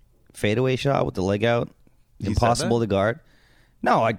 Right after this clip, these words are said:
Speaker 1: you
Speaker 2: Oh,
Speaker 1: can
Speaker 2: you're
Speaker 1: see it. That's what he's
Speaker 2: Oh.
Speaker 1: doing. The, that's the shot he's trying to do, man.
Speaker 2: Yes. Okay, I got
Speaker 1: That's
Speaker 2: you.
Speaker 1: what he's doing. You put your leg up like a dog peeing, you can't get your shot blocked. That's what he's
Speaker 2: Interesting.
Speaker 1: doing.
Speaker 2: Wyatt Mitchell Tierney.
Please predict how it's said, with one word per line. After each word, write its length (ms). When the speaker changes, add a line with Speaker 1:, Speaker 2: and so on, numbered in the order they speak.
Speaker 1:
you 160
Speaker 2:
Oh, 60
Speaker 1:
can 80
Speaker 2:
you're 140
Speaker 1:
see 120
it. 80
That's 180
what 100
he's 140
Speaker 2:
Oh. 120
Speaker 1:
doing. 280
The, 180
that's 320
the 140
shot 300
he's 240
trying 220
to 80
do, 160
man. 200
Speaker 2:
Yes. 320
Okay, 220
I 80
got 160
Speaker 1:
That's 160
Speaker 2:
you. 40
Speaker 1:
what 60
he's 140
doing. 440
You 120
put 140
your 100
leg 200
up 320
like 260
a 40
dog 340
peeing, 320
you 140
can't 200
get 100
your 80
shot 280
blocked. 360
That's 200
what 100
he's 160
Speaker 2:
Interesting. 300
Speaker 1:
doing. 60
Speaker 2:
Wyatt 280
Mitchell 340
Tierney. 540